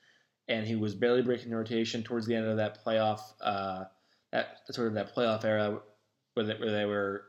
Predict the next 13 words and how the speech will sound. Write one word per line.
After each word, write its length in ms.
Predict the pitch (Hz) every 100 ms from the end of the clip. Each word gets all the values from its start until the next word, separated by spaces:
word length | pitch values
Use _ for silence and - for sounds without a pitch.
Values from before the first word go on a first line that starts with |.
| _ -
they 160 | 113 - -
were 120 | 117
pretty 220 | 120 107
good. 240 | 104 104 110 - _ _ _ _ _ -
He 100 | 131
was 100 | 110
barely 220 | 120 123
in 80 | 117
rotation 400 | 127 117 120 110
then, 220 | 107 107
and 120 | 113
he 120 | 113
wasn't 280 | 127 135 135